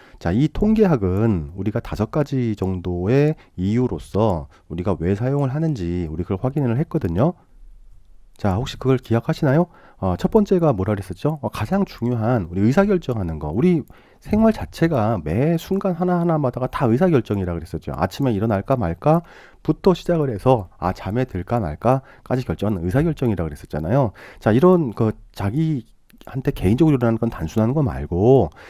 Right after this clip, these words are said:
이제 사회나 조직이나, 어, 이런 단체에서 일어나는 그런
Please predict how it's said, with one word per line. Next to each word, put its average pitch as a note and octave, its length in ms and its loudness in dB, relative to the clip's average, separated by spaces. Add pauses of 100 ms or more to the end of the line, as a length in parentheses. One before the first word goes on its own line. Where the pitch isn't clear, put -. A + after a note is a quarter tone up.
(160)
이제 G2+ 160 -4
사회나 C3 640 0
조직이나, G2 800 0 (200)
어, F#2 180 -4 (240)
이런 C3+ 220 0
단체에서 C#3+ 640 0
일어나는 G2+ 400 0
그런 F#2 240 -2